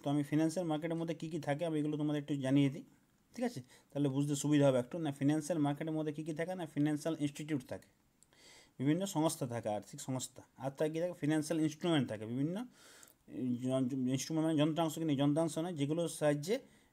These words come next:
ফিনান্সটা কি কন-, মানে রানিং হয়, সেগুলোকে বলে ফিনান্সিয়াল ইনস্ট্রুমেন্ট থাকে। আর কি থাকে? রেগুলেটরি বোর্ড, বোর্ড থাকে, যারা রেগুলেট করে,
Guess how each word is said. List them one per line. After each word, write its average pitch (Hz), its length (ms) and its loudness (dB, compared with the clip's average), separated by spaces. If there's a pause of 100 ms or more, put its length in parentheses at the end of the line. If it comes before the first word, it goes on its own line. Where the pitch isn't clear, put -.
(140)
ফিনান্সটা 156 460 2
কি 196 240 -4 (140)
কন-, 151 220 2
মানে 123 520 0
রানিং 147 300 4
হয়, 107 200 -4 (360)
সেগুলোকে 143 280 0
বলে 175 140 0
ফিনান্সিয়াল 147 420 2
ইনস্ট্রুমেন্ট 139 380 2
থাকে। 113 160 -4
আর 131 100 -2
কি 160 120 -6
থাকে? 175 220 0
রেগুলেটরি 170 500 0
বোর্ড, 147 260 4
বোর্ড 135 300 2
থাকে, 101 260 -8 (580)
যারা 151 200 4
রেগুলেট 160 340 2
করে, 101 220 -4